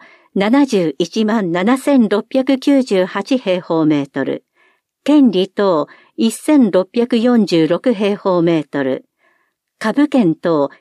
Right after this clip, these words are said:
百八株。出資による権利、十二件。令和五年三月三十一日現在。主要基金の状況。基金とは、特定の目的のために積み立てている区の貯金のことです。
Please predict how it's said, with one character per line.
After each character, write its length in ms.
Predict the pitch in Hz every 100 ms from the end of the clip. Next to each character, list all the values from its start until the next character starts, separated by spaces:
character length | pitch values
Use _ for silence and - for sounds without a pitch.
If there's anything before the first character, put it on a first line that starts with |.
| _
百 360 | - 202 285
八 320 | 254 - -
株。 360 | - 170 143 - _ _ _ _ _
出 180 | - 214
資 240 | - 311
に 180 | 294 285
よ 120 | 269
る 160 | 254 254
権 300 | 254 226 170
利、 200 | 165 - -
十 220 | 233 240
二 180 | 214 202
件。 320 | - 156 - - _ _ _
令 220 | 190 214 180
和 160 | 160
五 120 | 160
年 200 | 156 151
三 260 | 151 247 240
月 220 | 190 185
三 240 | - 240 202
十 160 | 175
一 200 | 165 262
日 260 | 247 254 220
現 280 | 175 165 147
在。 260 | 131 123 - _ _ _ _ _ _ _
主 200 | - 240
要 240 | 233 311
基 140 | 330 -
金 260 | 330 269
の 120 | 185 151
状 200 | 156 147
況。 460 | - 156 139 131 - _ _ _ _ -
基 120 | -
金 240 | 311 262
と 180 | - 190
は、 160 | 170 170 - _ _ _ _
特 240 | 214 202 -
定 200 | 311 302
の 160 | 285
目 180 | 254 254
的 260 | - 269 262
の 140 | 254
た 140 | 254 240
め 120 | 220
に 140 | 185
積 180 | 196 214
み 80 | 233
立 180 | 240 240
て 120 | 208
て 160 | 185 175
い 100 | 165
る 140 | 165
区 160 | - 262
の 160 | 202
貯 180 | 165 175
金 260 | - 214 208
の 120 | 202
こ 120 | 196
と 140 | 185
で 120 | - -
す。 160 | -